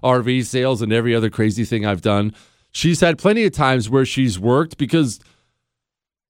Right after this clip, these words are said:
to be honest, we needed her working to make ends meet.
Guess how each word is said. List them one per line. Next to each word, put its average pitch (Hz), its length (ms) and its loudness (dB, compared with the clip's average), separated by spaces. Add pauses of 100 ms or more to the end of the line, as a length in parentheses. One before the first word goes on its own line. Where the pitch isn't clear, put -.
(140)
to 92 60 -6
be 101 100 0
honest, 143 360 -2 (300)
we 98 160 0
needed 175 280 4
her 113 120 0
working 95 320 -2
to 101 80 0
make 120 200 2
ends 160 240 0
meet. - 280 -12